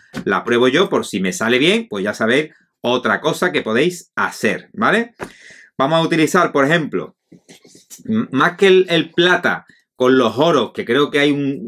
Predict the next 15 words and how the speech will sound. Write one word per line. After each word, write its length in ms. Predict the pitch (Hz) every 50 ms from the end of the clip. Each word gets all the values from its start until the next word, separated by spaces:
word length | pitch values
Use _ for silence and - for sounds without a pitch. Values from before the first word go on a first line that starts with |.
| - 135
un 160 | 143 117 - -
choque 320 | - - 123 - - 139
ahí 200 | 127 127 139 139
muy 280 | 139 139 139 139 139 127
fuerte 420 | - - 151 151 139 - - 131
entre 300 | 127 127 120 - 123 120
color, 400 | 120 131 139 151 151 - - - -
el, 260 | 110 107 104 113 - -
el 180 | 110 101 85
plata 320 | - 139 147 139 - 104 98
no 160 | 104 135 147
lo 100 | 120 101
voy 200 | 110 135 135 117
a 60 | 95
utilizar, 640 | 92 90 139 139 127 113 - - 143 135 127 127 -